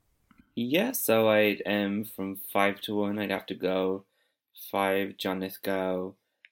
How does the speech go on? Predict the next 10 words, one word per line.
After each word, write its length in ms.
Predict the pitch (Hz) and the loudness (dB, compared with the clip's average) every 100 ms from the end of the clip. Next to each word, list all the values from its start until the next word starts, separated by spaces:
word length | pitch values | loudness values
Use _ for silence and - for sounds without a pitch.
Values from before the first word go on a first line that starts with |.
| - - | -20 -6
four, 600 | 104 98 95 92 98 101 _ _ - _ _ _ - | 0 2 2 2 -2 -8 _ _ -20 _ _ _ -8
Charles 400 | - 95 92 90 | -2 0 -2 -2
Durning, 520 | - 98 95 92 95 - | -2 0 -2 -6 -8 -12
three, 640 | - 95 95 92 92 101 - | -8 -4 -2 -2 -6 -8 -6
Louis 300 | 104 98 98 | -2 -2 -2
Gossett 340 | 98 95 95 | -6 -6 -8
Junior, 560 | - 101 95 92 90 90 _ | -6 -6 -4 -4 -4 -8 _
two, 500 | - - 104 98 95 95 | -14 -6 -4 -2 -4 -2
Robert 300 | 95 90 - | -2 -2 -2
Preston, 640 | 104 95 - 95 95 92 | -2 -2 -4 -4 -4 -6